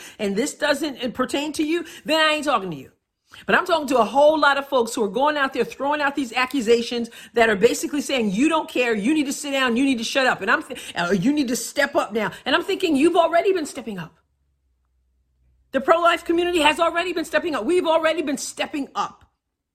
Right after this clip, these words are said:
Okay? So don't allow yourself, we must not allow ourselves to, to feel, to get beat up and lied on, and then feel like we have something to prove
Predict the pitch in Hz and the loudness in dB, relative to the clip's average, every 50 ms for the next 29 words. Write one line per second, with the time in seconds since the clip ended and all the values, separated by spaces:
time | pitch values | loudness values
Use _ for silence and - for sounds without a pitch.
0 | _ _ _ _ _ _ _ _ - - 247 240 254 254 - - - - - - | _ _ _ _ _ _ _ _ -8 -4 -4 -4 -4 -6 -12 -20 -20 -20 -8 -2
1 | - 330 302 226 180 147 - 294 302 349 370 - - 294 254 233 247 254 285 311 | 0 0 0 0 -2 -2 2 2 4 4 2 2 2 0 2 2 2 4 4 4
2 | 330 339 330 - - - - _ _ _ _ _ _ _ _ _ _ _ _ _ | 4 2 0 -4 -6 -16 -20 _ _ _ _ _ _ _ _ _ _ _ _ _
3 | _ _ - 240 202 269 277 269 - - - - 339 277 220 - - - - - | _ _ -4 0 2 2 2 2 0 -4 -4 0 2 2 0 0 -4 -12 -20 -20
4 | _ _ _ _ _ _ _ _ - 240 269 262 240 247 294 349 359 - - 359 | _ _ _ _ _ _ _ _ 2 4 4 4 4 4 2 2 2 0 -2 0
5 | 330 277 262 262 277 285 311 294 294 277 285 - - 285 262 226 190 190 180 - | 2 2 2 2 2 2 2 2 2 -2 -2 -4 -2 -2 -2 -2 -2 -6 -10 -12
6 | _ _ _ _ _ _ - - - 320 311 294 285 277 262 240 - - - _ | _ _ _ _ _ _ -6 0 2 4 4 4 4 4 2 0 -4 -12 -20 _
7 | - - - 302 240 - - 294 285 330 311 247 - 285 262 214 220 233 180 170 | -6 0 2 2 2 0 -4 -8 -8 -6 -8 -6 0 0 0 2 2 0 0 0
8 | 147 214 294 339 349 302 285 311 339 - - _ _ _ _ _ _ _ _ _ | 0 2 2 4 4 4 2 2 0 -4 -10 _ _ _ _ _ _ _ _ _
9 | _ _ _ _ - 247 240 226 196 196 208 233 269 320 320 277 226 185 175 185 | _ _ _ _ 2 4 4 4 4 4 4 2 2 0 -2 -4 -4 -4 -4 -6
10 | 220 247 - - _ _ _ _ _ _ _ _ _ - - _ - 247 240 254 | -6 -8 -10 -16 _ _ _ _ _ _ _ _ _ -20 -16 _ -2 -2 0 0
11 | 302 320 320 285 - - 330 320 302 302 269 269 - 285 294 262 226 - - - | 0 0 0 -2 -2 -2 -2 0 2 2 0 2 0 0 0 0 -2 -4 -2 -2
12 | 302 349 349 - 381 359 381 370 - - 220 - - - - 339 359 381 370 302 | -2 -2 -2 -4 -4 -4 -4 -2 -4 -4 -6 -6 -10 -10 -6 -4 -2 0 0 0
13 | 226 190 190 202 220 214 - | 0 -2 -2 -4 -6 -10 -16